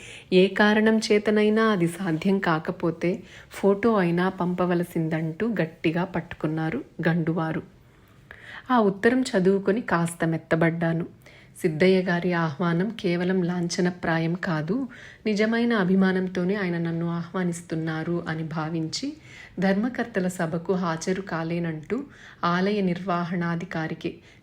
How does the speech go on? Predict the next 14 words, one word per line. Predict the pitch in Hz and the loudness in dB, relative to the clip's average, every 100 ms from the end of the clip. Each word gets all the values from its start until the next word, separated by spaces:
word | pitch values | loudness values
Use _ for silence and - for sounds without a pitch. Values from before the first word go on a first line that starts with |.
| 175 | -2
లేఖ | 165 180 - | 0 0 -2
వ్రాసి | 156 160 160 - 285 | -2 -2 -4 -6 -10
పరుచూరు | - 190 185 - 220 | -4 -4 -4 -4 -4
సభకు | 202 190 160 - | -4 -6 -6 -6
బయలుదేరాను. | 196 165 156 160 160 160 160 156 - - - - - | -4 -2 -2 -4 -4 -6 -8 -12 -20 -20 -20 -20 -4
సభ | 190 175 | 0 0
నిండుగా | 202 175 175 180 180 196 | 0 0 0 0 0 0
జరిగింది. | 196 160 160 160 156 - - - - - - - - - - - - - - - - - | 0 0 -2 -4 -6 -8 -12 -20 -20 -20 -20 -20 -20 -20 -20 -20 -20 -20 -20 -20 -10 -2
పరిసర | 202 202 233 226 | -2 0 0 0
గ్రామాల | 185 180 180 185 190 | 0 2 2 2 2
నుంచి | 180 175 - 175 | 0 -2 -4 -6
కూడా | - 165 160 | -4 -4 -4
ప్రజలు | - 180 175 175 | -4 -4 -2 -4
విచ్చేశారు. | 170 - 165 165 165 156 | -4 -4 -6 -4 -6 -6